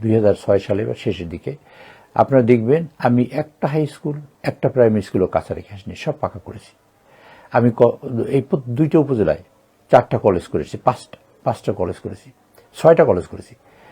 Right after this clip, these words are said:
পাকা করিনি এমন একটা প্রাইমারি স্কুলও ছিল না।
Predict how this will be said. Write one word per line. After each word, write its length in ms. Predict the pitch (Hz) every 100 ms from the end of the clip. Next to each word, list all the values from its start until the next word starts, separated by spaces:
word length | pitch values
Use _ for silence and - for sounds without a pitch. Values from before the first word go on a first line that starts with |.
| - - - _ _ _ _ _ _
পাকা 220 | 165 185
করিনি 340 | 202 226 208 208
এমন 360 | - 180 196
একটা 240 | 170 - 147
প্রাইমারি 340 | 135 131 113
স্কুলও 260 | - - 90
ছিল 160 | 95
না। 140 | 82